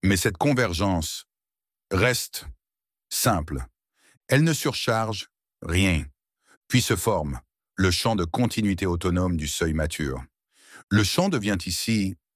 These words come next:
particulièrement révélateur. Une continuité atteint un seuil capable de durer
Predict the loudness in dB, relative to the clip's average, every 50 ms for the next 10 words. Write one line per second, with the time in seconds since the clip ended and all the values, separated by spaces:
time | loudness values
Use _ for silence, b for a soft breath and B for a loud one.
0 | _ _ _ _ _ _ -2 0 0 0 0 0 0 2 2 2 2 2 0 0
1 | 0 0 0 0 0 -2 -2 -4 -6 -6 -6 -8 -12 -14 _ _ _ _ _ _
2 | _ _ 2 2 2 2 2 2 0 0 0 0 0 0 0 -2 -2 -2 -2 -2
3 | -2 -6 -8 _ _ _ _ _ _ _ _ _ 0 0 0 2 0 0 0 2
4 | 0 0 0 0 -2 0 0 2 2 0 -2 -4 -6 -10 _ _ _ _ _ _
5 | _ _ _ _ -2 -2 -2 0 0 0 0 0 0 0 -2 0 0 -2 0 0
6 | -2 -2 -4 -6